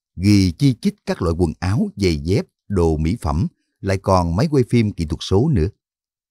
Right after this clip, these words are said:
Mặt Sên nhìn rối cả mắt. "Tiểu Hồng, có phải hàng hóa sắp lên giá không? Bộ em muốn đầu cơ tích trữ hả?" "Ha ha, chẳng phải quyết định chị và nhóm chị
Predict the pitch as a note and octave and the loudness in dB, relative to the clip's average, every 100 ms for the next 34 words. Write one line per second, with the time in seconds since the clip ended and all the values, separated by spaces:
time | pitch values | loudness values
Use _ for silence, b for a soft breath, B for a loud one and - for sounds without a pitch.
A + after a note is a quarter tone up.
0 | _ _ _ _ G#2+ G2+ - B2+ A2+ E2+ | _ _ _ _ -2 -2 0 0 2 0
1 | D#2 D2 C#2 C3+ - D2+ G#2 - _ _ | -2 -2 0 0 0 -4 -4 -6 _ _
2 | _ _ _ _ _ _ _ _ - A2+ | _ _ _ _ _ _ _ _ 0 2
3 | A#2 F2 D2+ - _ _ _ _ - F3+ | 4 0 -2 -6 _ _ _ _ -2 0
4 | C3+ B2 F2 F2+ A#2 D#3+ - F3 - C#3+ | 0 0 0 0 -2 -6 -8 -8 0 0
5 | C#3 D3 F#3 - D#3 D#3 _ _ _ _ | 2 -2 -6 -6 -6 -6 _ _ _ _
6 | _ - F#2+ F2+ F#2+ G#2 - - A2 C#3+ | _ -4 0 4 4 2 -4 -2 -2 0
7 | D#3+ E2 D2+ A2+ G#2 - - - E2 C3+ | 0 -2 0 0 0 -2 -4 -4 -2 -2
8 | F#2 A#2+ _ _ _ _ _ _ _ G#2+ | -2 -4 _ _ _ _ _ _ _ -4
9 | - F#2+ F#2+ G2 F#2+ F#2 E2 D#2+ b b | -2 -2 0 0 -2 -2 -6 -8 b b
10 | - G#2 D3+ G2 F2+ A#2 C3+ E3 F#2 E2 | -4 -2 0 0 0 0 0 -2 -2 0
11 | E2+ F2 E2+ F#2 F2 G2 G3 - D#2 E2 | 0 0 0 0 0 2 0 -2 -2 -4